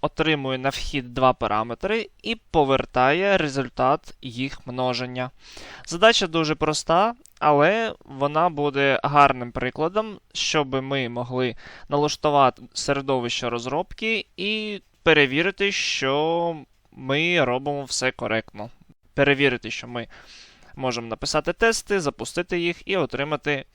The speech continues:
коректний результат. Ми тут бачимо певний шаблон, який ми будемо в подальшому використовувати. Зараз ми можемо перевірити, що задача дійсно поки що не вирішена, оскільки вона падає з помилкою, і перевірка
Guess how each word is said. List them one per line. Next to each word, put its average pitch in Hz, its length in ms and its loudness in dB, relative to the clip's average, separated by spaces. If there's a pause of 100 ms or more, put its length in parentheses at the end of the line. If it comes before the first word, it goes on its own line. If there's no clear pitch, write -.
коректний 117 500 -4
результат. 110 520 -8 (1120)
Ми 226 100 2
тут 196 160 2
бачимо 143 460 4
певний 131 400 2
шаблон, 185 600 -2 (100)
який 160 320 -6
ми 151 220 -4
будемо 170 400 -2
в - 60 -8
подальшому 127 540 -2
використовувати. 120 920 -6
Зараз 147 440 2
ми 151 80 -4
можемо 139 360 -2
перевірити, 170 600 -2
що 156 400 -2
задача 135 500 -2
дійсно 127 680 -6
поки 156 300 -2
що 123 280 -4
не 120 220 -6
вирішена, 131 680 -6
оскільки 143 600 -8
вона 113 220 -8
падає 92 380 -6
з - 60 -12
помилкою, 208 760 -4
і 208 120 -6
перевірка 143 840 0